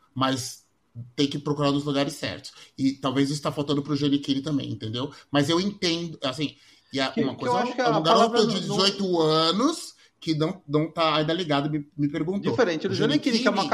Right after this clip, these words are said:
Speaker 2: kakura de
Speaker 1: deveria
Speaker 2: quase
Speaker 1: tá
Speaker 2: cinquenta.
Speaker 1: perguntando também. Deveria tá perguntando também. "Tá, todos os gays são assim?" Não, porque tem gente pra falar pra ele. Ele só deveria ir atrás da informação.
Speaker 2: Então, mas
Speaker 1: É
Speaker 2: às
Speaker 1: isso.
Speaker 2: vezes ele não quer e o que sai da boca dele eu acho muito tóxico.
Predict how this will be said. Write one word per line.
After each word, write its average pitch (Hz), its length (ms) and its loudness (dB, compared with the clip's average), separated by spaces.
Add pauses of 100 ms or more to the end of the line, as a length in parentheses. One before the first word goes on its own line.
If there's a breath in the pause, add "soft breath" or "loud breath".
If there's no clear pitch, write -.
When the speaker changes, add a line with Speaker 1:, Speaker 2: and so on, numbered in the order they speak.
Speaker 2:
kakura 190 300 2
de - 20 4
Speaker 1:
deveria 214 280 4
Speaker 2:
quase - 20 -6
Speaker 1:
tá 247 60 0
Speaker 2:
cinquenta. 233 500 2
Speaker 1:
perguntando 254 240 2
também. 240 600 0
Deveria 180 280 -2
tá - 60 -6
perguntando 202 400 -8
também. 214 340 -10 (200)
"Tá, 214 200 2
todos 220 240 -4
os 196 80 -12
gays 170 160 -8
são 156 100 -8
assim?" 151 420 -8
Não, 151 360 2 (200)
porque 156 220 -8
tem 233 160 -2
gente 208 220 0
pra 208 100 -2
falar 190 200 -4
pra 208 140 -4
ele. 123 280 -6 (240)
Ele 147 100 -2
só 147 80 -2
deveria 151 440 2
ir 151 120 0
atrás 156 240 -2
da 165 60 -2
informação. 160 520 -8 (240)
Speaker 2:
Então, 185 280 -4
mas 113 160 0
Speaker 1:
É - 20 0
Speaker 2:
às 117 60 0
Speaker 1:
isso. 131 180 -4
Speaker 2:
vezes - 20 -4
ele 160 200 -6
não 185 120 -4
quer 208 520 0
e 190 140 -6
o 180 40 -8
que 202 160 -4
sai 196 180 -4
da 190 120 -2
boca 185 200 -6
dele 175 140 0
eu 185 60 2
acho 185 120 -8
muito 202 180 -6
tóxico. 120 760 -4